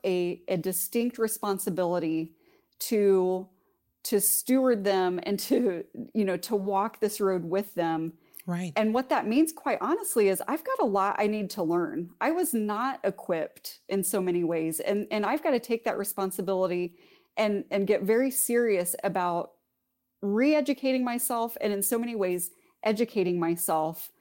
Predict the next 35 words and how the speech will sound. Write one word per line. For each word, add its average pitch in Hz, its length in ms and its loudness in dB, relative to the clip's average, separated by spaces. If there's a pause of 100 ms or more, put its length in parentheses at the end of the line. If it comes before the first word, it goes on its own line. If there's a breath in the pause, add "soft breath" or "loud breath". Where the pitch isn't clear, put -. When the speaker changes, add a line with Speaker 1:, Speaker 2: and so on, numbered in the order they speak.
(340 loud breath)
Speaker 1:
on, 180 340 2
Speaker 2:
Right. 175 200 -6
Speaker 1:
you 202 120 2
know, 180 140 4
the, 175 260 2
the 175 260 -2
essence 208 360 -2
of 180 100 0
these 185 160 0
conversations. 175 800 -2
I 202 100 2
just, 220 600 -2
it, 214 240 2
it 233 120 4
became 226 340 -2
painfully 262 640 0
obvious 170 680 -2 (500 soft breath)
along 190 320 4
the 190 80 2
way 180 200 4
that 180 280 -2
I 190 380 0
have 196 160 -4
a 190 60 0
lot 175 480 -2
that 185 180 -2
I 170 80 2
need 175 240 0
to - 100 -6
be 170 360 -2
learning, 175 440 0
and 202 160 2
that's 208 240 -2
on 185 220 0
me. 170 320 -2